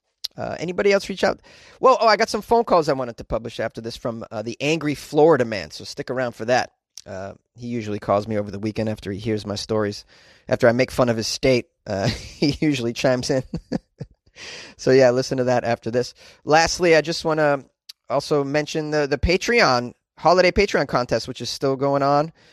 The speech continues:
The push for the Patreon. And, uh, I have two new, uh, people who joined the Patreon as well. So let me get to that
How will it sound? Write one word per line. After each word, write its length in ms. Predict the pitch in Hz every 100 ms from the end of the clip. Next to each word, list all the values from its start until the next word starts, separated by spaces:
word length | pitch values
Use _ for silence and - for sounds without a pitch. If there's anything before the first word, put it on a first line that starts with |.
| _ _ -
The 80 | 143
push 400 | - 202 - -
for 120 | -
the 80 | 175
Patreon. 640 | 175 214 - 160 160 220 - _ _ _ _ _ _ - _ _
And, 160 | 120 123
uh, 340 | 120 117 95 _
I 120 | - 147
have 160 | 160
two 260 | - 233 240
new, 400 | 233 214 208 208 _ _ _ _ _ _ _ _ _ 135 -
uh, 160 | 131 127
people 240 | 196 175
who 120 | 185
joined 280 | 156 202 247
the 60 | 160
Patreon 480 | 139 123 117 104 98
as 200 | 120 135
well. 220 | 147 98
So 160 | -
let 100 | 113
me 80 | 135
get 160 | 131 127
to 100 | 113
that 260 | 113 110